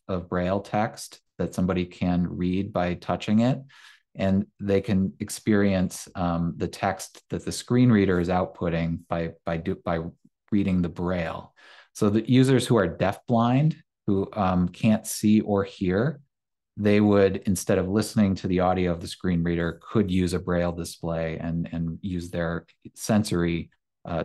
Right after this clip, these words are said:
touch sense to, uh, experience the, the information.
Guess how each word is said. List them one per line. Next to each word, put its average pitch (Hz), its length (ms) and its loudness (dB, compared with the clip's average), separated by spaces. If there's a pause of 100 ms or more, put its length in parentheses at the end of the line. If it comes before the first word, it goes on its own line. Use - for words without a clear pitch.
touch - 400 -4
sense - 560 -4
to, 85 280 -2
uh, 82 280 -4
experience 85 640 -6
the, 85 280 -6
the 90 100 -4
information. 82 720 -8